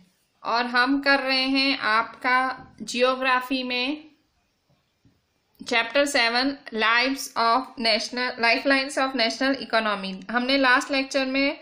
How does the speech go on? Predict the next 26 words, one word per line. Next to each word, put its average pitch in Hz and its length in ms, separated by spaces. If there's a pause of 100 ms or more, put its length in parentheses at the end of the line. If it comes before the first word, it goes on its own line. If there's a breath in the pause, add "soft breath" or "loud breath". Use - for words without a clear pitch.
(480 loud breath)
railways 247 440
discuss 269 380
किया 254 180
था, 269 100
railways 240 440
पे 254 60
हमने 240 220
एंड 233 320
किया 247 200
था। 254 140
आज 226 400
हम 262 360 (400 loud breath)
pipelines, 247 680
जो 226 320
कि 247 140
एक 240 180
और 247 160
lifeline 233 560
है 240 180
हमारे 214 240
national 220 400
economy 220 480
की, 247 160
pipelines 220 640
discuss 214 400
करेंगे। 185 480